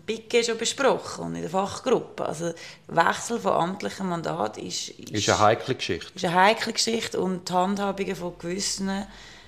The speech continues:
Speaker 1: eben echt nicht so gut.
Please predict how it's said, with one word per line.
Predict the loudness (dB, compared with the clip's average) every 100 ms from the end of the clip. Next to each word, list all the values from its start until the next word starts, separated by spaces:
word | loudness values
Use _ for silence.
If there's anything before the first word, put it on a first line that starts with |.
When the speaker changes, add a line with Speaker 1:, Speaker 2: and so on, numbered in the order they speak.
| -20 -20 -20 -2
Speaker 1:
eben | 0 2
echt | 4 4 4 0 -4 -8 -14 -12 -4
nicht | 0 2 2 2
so | 4 4 4 0 -6 -14 -2
gut. | 0 2 -2 -8 -8